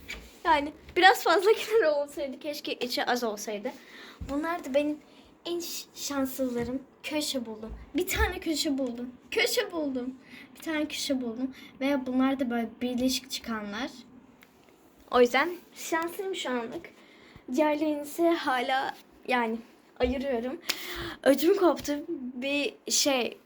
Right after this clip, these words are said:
düşmüştü bir ara aşağı. Ödüm koptu. Şey, başka da düştü diye, onları bulamadım diye. Çünkü Harry Potter puzzle'ını yaparken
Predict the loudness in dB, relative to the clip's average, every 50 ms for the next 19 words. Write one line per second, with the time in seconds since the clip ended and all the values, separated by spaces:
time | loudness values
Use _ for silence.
0 | -6 -4 -2 -2 -2 0 0 -2 -2 0 0 2 4 4 4 4 4 2 2 0
1 | 0 -4 -6 -4 -4 -4 -4 -4 -6 -14 -20 -20 -14 -2 2 2 2 4 4 4
2 | 4 2 0 -2 -4 -4 -4 -2 -2 -2 0 0 2 2 2 0 2 2 2 2
3 | 0 -2 0 0 0 2 2 0 0 -2 -4 -4 -4 -4 -2 2 4 4 4 2
4 | 0 -4 -8 -4 0 0 2 4 6 6 4 4 2 2 2 4 4 6 6 4
5 | 4 4 2 0 0 4 6 6 6 6 2 -6 -12 -12 -6 2 6 6 8 8
6 | 8 6 6 6 4 2 2 0 0 2 2 2 2 4 4 4 4 4 4 4
7 | 4 4 2 0 0 -2